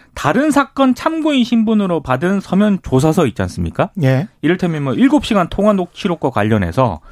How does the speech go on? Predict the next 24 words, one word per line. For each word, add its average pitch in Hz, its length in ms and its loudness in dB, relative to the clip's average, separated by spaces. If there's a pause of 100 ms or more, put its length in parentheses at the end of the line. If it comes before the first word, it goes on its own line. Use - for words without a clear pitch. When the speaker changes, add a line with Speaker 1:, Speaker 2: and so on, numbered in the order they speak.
(220)
Speaker 1:
뭐 120 120 -6
김건희 202 320 2
여사가 156 320 0
고발한 214 460 2
사건에 202 440 0
대해서는 151 680 2 (480)
회신을 269 360 2
했다고 143 380 2
해요. 98 300 2 (480)
근데 160 140 -2
이제, 139 480 -2
에, 107 220 -6 (760)
이 120 200 -6
지금 113 340 0
뭐 104 180 -4 (380)
허위 277 180 4
경력이라든가 185 640 2
이력에 170 380 2
대해서는 139 320 0
아직 123 200 -6
회신을 214 300 -2
안 113 140 -4
했다라고 143 440 -2
하는데 101 440 -2